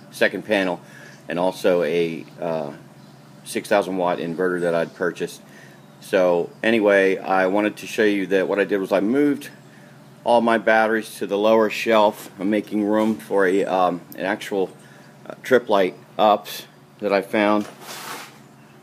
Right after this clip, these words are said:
So that'll be on the top shelf. But anyway, there's eight six volt batteries, um, across the bottom there. They're, they're wired, uh, in parallel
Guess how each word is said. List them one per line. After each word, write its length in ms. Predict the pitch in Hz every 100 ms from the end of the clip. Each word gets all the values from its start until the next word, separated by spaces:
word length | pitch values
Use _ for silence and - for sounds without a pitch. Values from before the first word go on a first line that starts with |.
| - - - - - -
So 420 | - 101 98 98
that'll 220 | 92 104
be 80 | 98
on 80 | 95
the 80 | 92
top 260 | 113 101
shelf. 260 | - 98 -
But 120 | 110
anyway, 340 | 120 104 104
there's 220 | 95 98 -
eight 220 | 123 131
six 360 | - - 127 -
volt 340 | 113 104 - -
batteries, 560 | 104 101 95 92 92 - - - - - - _ - - 92
um, 420 | 90 82 82 80 - - - - - - _ -
across 400 | - - 101 95
the 60 | 95
bottom 400 | 92 95 95 92
there. 180 | 92 90
They're, 240 | 85 90
they're 220 | 87 92 87
wired, 480 | 101 104 101 95 - _ _ - _ - _ - -
uh, 180 | 76 69
in 160 | 98
parallel 640 | - 123 117 101 95 92